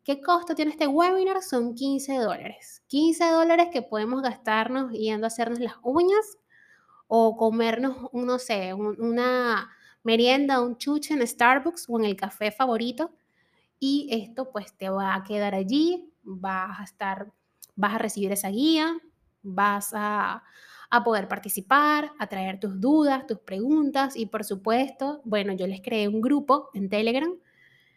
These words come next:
Ya algunas personas se han inscrito y, bueno, espero verlas por allí, verlas el domingo y compartir un día antes del Día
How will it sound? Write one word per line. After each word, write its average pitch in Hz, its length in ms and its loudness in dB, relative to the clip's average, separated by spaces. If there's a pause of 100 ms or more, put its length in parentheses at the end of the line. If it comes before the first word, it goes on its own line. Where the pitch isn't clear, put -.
(580)
Ya 233 220 2
algunas 226 300 2
personas 208 420 -4
se 214 60 -6
han 196 80 -2
inscrito 302 640 2
y, 254 80 2
bueno, 202 260 -2
espero 220 380 -8
verlas 220 320 -2
por 190 220 -6
allí, 285 360 4
verlas 214 300 0
el 202 100 -2
domingo 311 420 6
y 311 60 2
compartir 208 540 0
un 262 180 2
día 254 440 4
antes 247 220 -2
del 196 280 -2
Día 233 420 0